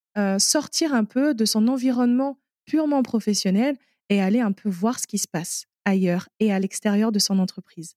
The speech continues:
Et un troisième cas, on a Justine. Justine, elle, elle a souhaité faire son bilan de compétences alors qu'elle était en pleine mobilité interne. Elle passait, euh, d'opérationnel relation client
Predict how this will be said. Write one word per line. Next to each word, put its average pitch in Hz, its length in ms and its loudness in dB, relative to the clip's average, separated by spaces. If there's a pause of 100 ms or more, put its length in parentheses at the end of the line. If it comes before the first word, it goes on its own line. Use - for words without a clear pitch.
(400)
Et 320 200 2
un 214 140 0
troisième 190 420 0
cas, 220 200 -2 (440)
on 233 120 2
a 311 100 2
Justine. 233 540 0 (340)
Justine, 220 480 2 (180)
elle, 285 280 0 (100)
elle 196 140 0
a 185 200 0
souhaité 254 280 0
faire 277 160 0
son 226 120 0
bilan 202 200 4
de 208 40 0
compétences 208 440 0
alors 240 240 0
qu'elle 202 160 0
était 190 180 0
en 254 100 2
pleine 254 260 0
mobilité 202 580 0
interne. 196 480 0 (420)
Elle 196 140 0
passait, 226 480 2
euh, 202 60 2
d'opérationnel 208 760 2
relation 196 420 0
client 214 420 0